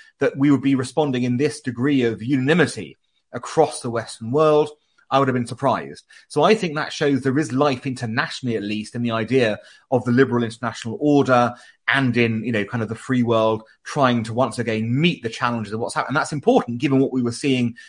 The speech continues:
and what we were saying earlier about China and where its challenge is. Okay, so that's the good news. The bad news is domestically, we appear to, you know, not be aware that the two things go hand in hand. You can't have the free world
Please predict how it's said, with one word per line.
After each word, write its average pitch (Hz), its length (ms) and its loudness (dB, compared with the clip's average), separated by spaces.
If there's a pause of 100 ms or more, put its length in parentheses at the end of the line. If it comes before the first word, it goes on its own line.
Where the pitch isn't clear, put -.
(100)
and 117 80 -6
what 123 80 2
we 117 80 0
were 113 40 -4
saying 123 220 0
earlier 120 160 4
about 110 220 0
China 123 420 -2
and 117 100 -2
where 123 200 4
its - 140 -2
challenge 104 420 -4
is. 135 340 -2 (460)
Okay, 135 240 -2
so - 100 -8
that's 220 220 0
the 175 60 -4
good 165 200 2
news. 92 220 -4
The 113 100 -12
bad 240 340 -4
news 143 200 -2
is 127 100 -2
domestically, 113 840 -4 (360)
we 147 120 8
appear 156 280 4
to, 143 300 2 (240)
you 156 60 0
know, 123 240 4 (160)
not 143 260 4
be 143 80 4
aware 139 320 6
that 117 120 -4
the 117 60 -8
two 170 220 -2
things 131 240 0
go 131 180 0
hand 120 280 0
in 113 80 -4
hand. 117 240 0
You 120 60 0
can't 196 340 0
have 131 160 -2
the 123 80 -6
free 135 260 0
world 110 500 4